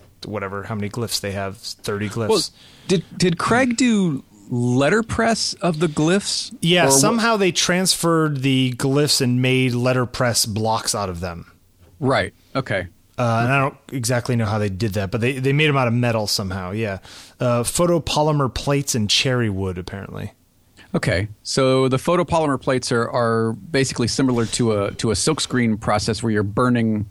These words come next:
Speaker 2: you're burning the plate, and it's a, it's a plastic that cures.
Speaker 1: Okay, well, that's what they're doing
Speaker 2: So it's,
Speaker 1: then.
Speaker 2: it's got some relief to it.
Speaker 1: Yeah, yeah, yeah. So that's what they
Speaker 2: Wow.
Speaker 1: did. And so they, they made all these crazy glyphs, which is a neat idea. And
Speaker 2: Yeah,
Speaker 1: of course,
Speaker 2: neat.
Speaker 1: takes a lot of time. Um, so they're
Speaker 2: Well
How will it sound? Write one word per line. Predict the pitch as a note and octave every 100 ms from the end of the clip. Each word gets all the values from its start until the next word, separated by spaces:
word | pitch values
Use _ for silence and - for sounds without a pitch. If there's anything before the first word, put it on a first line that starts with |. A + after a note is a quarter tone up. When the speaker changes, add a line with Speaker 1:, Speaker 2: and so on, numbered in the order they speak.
| -
Speaker 2:
you're | A#2+
burning | A2 C3+ B2
the | A2
plate, | - C#3+ A#2 - - - - _
and | C3+ A2 G#2 G#2
it's | B2 -
a, | G#2+ B2+
it's | A#2
a | G2
plastic | - B2+ B2 - G#2 F#2
that | G#2+ G#2
cures. | - C3 G#2+ - - - -
Speaker 1:
Okay, | D3 A#2 G2+
well, | B2+
that's | B2+ A#2+
what | A2
they're | A2
doing | G#2+
Speaker 2:
So | G#2 A#2
it's, | -
Speaker 1:
then. | C#3
Speaker 2:
it's | -
got | A2+ G#2+
some | A#2+
relief | A2 G#2+ A#2+ -
to | - G2+
it. | - _
Speaker 1:
Yeah, | - C#3+
yeah, | C3+ B2
yeah. | G2+ F2+ -
So | -
that's | C3+ C#3 C3
what | A#2
they |
Speaker 2:
Wow. | A#2 A#2+ A2+ G#2 G2+
Speaker 1:
did. | A2
And | C3 B2
so | - B2
they, | B2
they | B2 C3
made | C3 C3
all | B2
these | A#2+ A2+
crazy | B2 A#2+
glyphs, | C3 C#3
which | F#3 F3+
is | F#3
a |
neat | G3+ G#3+
idea. | E3 B2 C#3 F#2 - _ _ _ _ -
And | A#2+
Speaker 2:
Yeah, | C3
Speaker 1:
of | B2
course, | B2
Speaker 2:
neat. | B2
Speaker 1:
takes | A2 -
a |
lot | B2 A2+
of |
time. | - A2 G2 F2+ _ - - - _ -
Um, | A#2 A2+ G#2 G2+ - _ - -
so | D#3+
they're |
Speaker 2:
Well | D3+